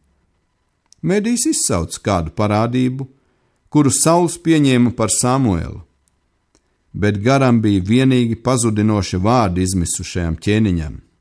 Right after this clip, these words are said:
Tā kā ķēniņš nebija paklausījis Dieva pavēlei, gars sacīja, ka tam būs jāmirst kaujas laukā. Sauls un viņa trīs dēli gāja bojā šajā kaujā.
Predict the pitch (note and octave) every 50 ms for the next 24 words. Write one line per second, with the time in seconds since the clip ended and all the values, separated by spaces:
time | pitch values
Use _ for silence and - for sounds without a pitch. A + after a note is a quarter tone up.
0 | _ _ _ _ _ _ _ _ _ _ _ _ _ _ _ _ - C3+ D3+ E3
1 | D#3+ F3 E3 D#3+ E3 - F#3 G3+ G#3 G3 G3 E3+ - F3 F3 F3 E3 F3 E3+ D#3
2 | - - D#3 D#3 - D#3+ D3+ D3+ - - C#3+ C3 A#2 G#2 F#2 G2+ B2 C3 B2+ A#2+
3 | F2+ - - G#2+ B2+ C#3 C#3 C3+ C3 B2+ B2+ A#2+ A2+ A2 F#2+ - _ _ _ _
4 | _ _ _ _ _ _ - A#2 B2 F#3 G3+ G3 F3 - - F#3 F#3 F#3 F#3 -
5 | F3 E3 D#3 D#3 D3 - B2+ - - D3 C#3+ D3+ D3+ C#3+ C#3+ C3+ - - D3+ D#3+
6 | D#3+ D#3 C3+ A2+ G2 E2 D#2+ - - - - A#2 A2+ A2+ G#2+ F#2 E2+ - - G#2
7 | G2+ G#2+ G#2+ G2+ - F2+ D2+ C#2 C#2 - _ _ _ _ _ _ _ _ _ _
8 | _ _ _ _ _ _ _ _ _ _ _ _ _ - - A2+ A2 A2+ A#2+ B2+
9 | B2 A#2 - - - - _ _ _ _ _ _ - G#2 G#2 A2 A2+ A2 G2+ F#2
10 | - G2+ G2 F#2+ F2+ F2 E2 F2 G2+ A2 A2+ A2+ A2+ G#2+ G2+ G2+ - _ _ _
11 | _ _ _ _ _ _ _ - B2 A2 A2+ A#2 A#2+ C3 B2+ A#2+ A#2 B2 D3 C#3+
12 | A#2 F2+ E2 D2 - - - _ _ _ - - F2+ F2+ F#2 G2 G2+ G2+ - A#2+
13 | A2+ G#2+ F#2 E2+ C#2 D2